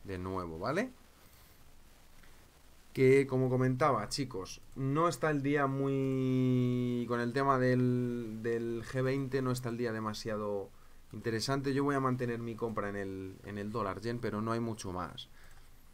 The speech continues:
Estoy viendo el oro, lo tengo ya aquí, si es que ya está puesto aquí, míralo. Este es el oro. Fíjate estas dos semanas, cómo está. Estoy en diario. Está haciendo máximos descendentes.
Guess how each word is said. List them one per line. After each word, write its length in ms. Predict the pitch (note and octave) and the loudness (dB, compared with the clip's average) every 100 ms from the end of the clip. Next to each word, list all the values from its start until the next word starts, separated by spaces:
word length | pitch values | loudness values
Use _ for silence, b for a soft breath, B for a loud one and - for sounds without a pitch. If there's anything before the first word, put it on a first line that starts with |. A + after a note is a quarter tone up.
| - - B2+ | -20 -14 -8
Estoy 200 | - D3+ | -2 2
viendo 220 | F3 D3 | 2 4
el 80 | D3 | 4
oro, 160 | D#3 | 4
lo 100 | C3 | 4
tengo 220 | B2+ D#3 | 0 0
ya 120 | C#3+ C3+ | 0 0
aquí, 200 | C#3 C3+ | -2 -4
si 140 | A#2 | -4
es 80 | - | -4
que 100 | C3 | -2
ya 60 | |
está 200 | A2 G2+ | -2 -6
puesto 280 | F2+ F#2+ F#2 | -8 -12 -12
aquí, 180 | E2+ G2 | -12 -8
míralo. 320 | G#2+ F#2 D#2+ - | -8 -8 -10 -8
Este 220 | B2 C3 | -6 -4
es 100 | B2 | -6
el 100 | F2 | -6
oro. 220 | E2 D#2+ - B B B | -10 -14 -16 B B B
Fíjate 340 | - C3 C#3 C3+ | -4 -2 2 2
estas 240 | B2+ A#2 | 2 0
dos 160 | A2+ G#2+ | -2 -2
semanas, 420 | G#2 F2+ F2 F#2 | -2 -4 -6 -8
cómo 220 | A2+ A2 | -6 -4
está. 300 | G2+ - E2 - - - - - | -6 -10 -14 -16 -20 -20 -20 -20
Estoy 220 | A2+ - A#2+ | -10 -4 -2
en 100 | A2+ | 0
diario. 440 | G2+ F2 F2 - - | 0 -2 -6 -12 -14
Está 200 | - - | -12 -8
haciendo 280 | A2 C3 B2+ | -4 0 4
máximos 480 | B2+ C3+ - C#3+ B2 | 4 2 0 -2 0
descendentes. 960 | B2 A#2 G2+ G#2+ A#2 A2 G2 D#2 - | -2 -2 -4 -2 -2 -4 -8 -12 -12